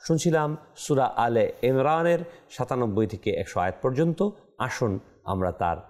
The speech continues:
অনুবাদ শ্রবণ করে নেই। "তাতে রয়েছে প্রকাশ্য নিদর্শন, ইব্রাহিমের দাঁড়াবার জায়গা, আর যে কেউ ওখানে প্রবেশ করে সে নিরাপদ। আর আল্লাহর জন্য মানুষের উপর এই ঘরের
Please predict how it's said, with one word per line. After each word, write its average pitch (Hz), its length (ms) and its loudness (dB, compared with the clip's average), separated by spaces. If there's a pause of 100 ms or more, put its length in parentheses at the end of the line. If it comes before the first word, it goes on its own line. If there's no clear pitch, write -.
(240)
অনুবাদ 92 400 0 (380)
শ্রবণ 95 340 -2
করে 76 220 0
নেই। 71 180 -6 (1120)
"তাতে 160 280 0
রয়েছে 208 540 4 (100)
প্রকাশ্য 127 440 -2
নিদর্শন, 104 760 0 (140)
ইব্রাহিমের 104 880 0
দাঁড়াবার 87 460 0
জায়গা, 71 480 -2 (840)
আর 135 280 0
যে 135 280 2
কেউ 151 380 4
ওখানে 135 280 0
প্রবেশ 113 440 2
করে 120 220 2
সে 101 180 -4
নিরাপদ। 78 500 -2 (2000)
আর 107 120 -2
আল্লাহর 120 640 2
জন্য 117 220 2
মানুষের 107 480 -2
উপর 101 300 2
এই 95 140 2
ঘরের 85 280 2